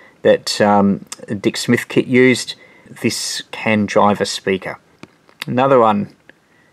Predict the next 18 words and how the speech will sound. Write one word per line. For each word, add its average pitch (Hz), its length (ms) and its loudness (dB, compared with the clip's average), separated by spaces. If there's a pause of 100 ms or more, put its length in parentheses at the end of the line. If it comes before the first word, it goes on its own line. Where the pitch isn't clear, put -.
(680)
three 151 260 2
transistor 131 540 2
amplifier. 120 680 2
Well, 131 400 4 (240)
this 143 480 -4
is 120 300 2
going 117 260 4
to 107 160 -4
give 113 220 0
you 107 260 2 (160)
quite 123 380 2
a 117 40 4
lot 113 140 6
of, - 300 0 (120)
um, 101 560 2
audio 107 400 4
output. - 400 -2 (640)
Um, 95 960 -6